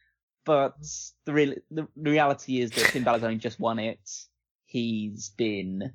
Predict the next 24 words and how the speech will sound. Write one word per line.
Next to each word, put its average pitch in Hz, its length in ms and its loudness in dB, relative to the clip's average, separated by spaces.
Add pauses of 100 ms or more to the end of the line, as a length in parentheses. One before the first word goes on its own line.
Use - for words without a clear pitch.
(680)
he's 127 160 6
been 127 160 6
pushed 131 280 2
heavily. 110 520 4
He's 113 240 0
probably 127 240 4
gonna 117 160 2
hold 110 220 0
this 110 120 -4
title 101 400 0
until 101 720 0
the 85 300 -4
takeover 107 480 -2
surrounding 101 420 -4
WrestleMania 95 540 -4
or 92 80 -4
some 101 500 -4
point 101 360 -2
similar 101 280 -2
to - 100 -6
that, 98 200 2 (280)
to - 140 -6
that 101 220 4
level. 120 420 4